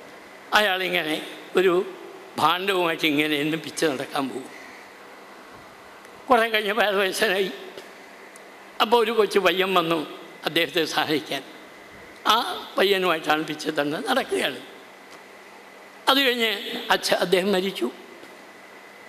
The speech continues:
ആ വയസ്സൻ മരിച്ചു. ഇയാൾ ആ ഭാണ്ഡവും ഏറ്റെടുക്കുകയാണ്. ഭാണ്ഡം ഏറ്റെടുത്ത് ഇയാൾ അതുവരെ തുറന്നു നോക്കിയിട്ടില്ല, അതിനെ എന്താണെന്ന് നോക്കിയിട്ടില്ല. "എനിക്ക് പാരമ്പര്യമായിട്ട് കിട്ടിയതാണ്, ഭാണ്ഡമായിരിക്കട്ടെ."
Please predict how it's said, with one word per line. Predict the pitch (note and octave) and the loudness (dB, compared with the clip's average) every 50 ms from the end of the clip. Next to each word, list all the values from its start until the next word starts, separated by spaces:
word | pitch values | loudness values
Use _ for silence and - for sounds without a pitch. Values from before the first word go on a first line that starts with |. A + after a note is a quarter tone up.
| - - - - - - - - - - - - - E3 | -20 -20 -20 -20 -20 -20 -20 -20 -20 -20 -20 -6 -2 -2
ആ | E3+ E3+ D#3 F3 | 0 0 2 2
വയസ്സൻ | D#3 D#3+ F3+ E3+ - F#3 F#3+ E3+ F3+ | 2 2 2 0 0 0 2 2 2
മരിച്ചു. | D3+ E3 F3+ F3 - A3 A3+ A3 - - - - - - - - - - - - - - - - | 2 2 0 -2 -4 -4 -6 -6 -8 -12 -16 -16 -18 -20 -20 -20 -20 -20 -20 -20 -20 -12 -2 2
ഇയാൾ | F3+ F#3+ F3+ E3+ E3 D#3+ | 2 2 2 2 2 0
ആ | D#3+ D3 - | 0 0 0
ഭാണ്ഡവും | - D#3+ E3 E3+ F3 E3+ D#3+ D#3+ D#3+ D3 | 0 2 2 2 2 2 2 4 2 2
ഏറ്റെടുക്കുകയാണ്. | C#3+ - D3 D3 C#3 - - - A#2 F#2+ F#2 - - - - - - - - - - - - - - - - - - - - - - - - - - - - - - | 2 0 0 0 0 -2 -4 -4 -4 -6 -8 -12 -16 -20 -20 -20 -20 -20 -20 -20 -20 -20 -20 -20 -20 -20 -20 -20 -20 -20 -20 -20 -20 -20 -20 -20 -20 -20 -18 -4 2
ഭാണ്ഡം | B3 A3+ A#3+ B3 B3 B3+ | 2 2 4 4 4 2
ഏറ്റെടുത്ത് | A#3+ A#3+ A#3+ A#3 C#4 A#3+ C4+ C4 | 2 2 4 2 4 6 6 6
ഇയാൾ | C4+ C4+ C#4+ D4 C#4 C#4 | 4 4 4 4 2 2
അതുവരെ | C4 C4 C4 B3 B3 A#3 A#3 | 4 4 4 4 2 2 4
തുറന്നു | - A#3+ C4 C4 D4+ | 4 4 4 4 4
നോക്കിയിട്ടില്ല, | D4+ D4+ G4 D4+ D4 D#4 C#4+ C#4 G#3 G3+ F#3+ | 4 2 2 2 2 2 2 4 2 2 2
അതിനെ | F#3+ A3+ A#3 G#3+ A#3 A3+ | 2 2 2 2 2 0
എന്താണെന്ന് | G#3 A3+ B3 C4 C#4 C#4+ D4+ D4 | 2 4 4 4 4 4 4 4
നോക്കിയിട്ടില്ല. | D#4 D#4+ F#4+ A4 G4 F4 D4+ B3+ G3 E3 - - - - - - - - - - - - - - - - - - C4+ - - - - - - - - - - - - - - | 2 2 0 0 2 2 2 2 2 2 0 -2 -4 -10 -14 -16 -16 -18 -20 -20 -20 -20 -20 -10 -6 -2 -2 -2 -2 -4 -8 -14 -18 -20 -20 -20 -20 -20 -20 -20 -14 -6 -2
"എനിക്ക് | C4+ D#3+ F3 D3+ G3+ A#3+ A#3+ | 0 0 2 2 0 2 2
പാരമ്പര്യമായിട്ട് | G4+ A#3 A3 A3+ A#3+ B3 B3 C4 A#3+ B3 B3+ B3+ C4+ C4+ B3 | 2 2 2 2 2 2 2 2 2 2 0 0 0 0 0
കിട്ടിയതാണ്, | A#3+ - D4 C#4+ C#4+ C4+ A3+ - - - | 0 0 0 0 0 0 -2 0 0 0
ഭാണ്ഡമായിരിക്കട്ടെ." | A#3+ - - A4+ A#4+ D#4 - - - - - - - | 0 0 0 0 0 0 0 0 -4 -6 -8 -10 -14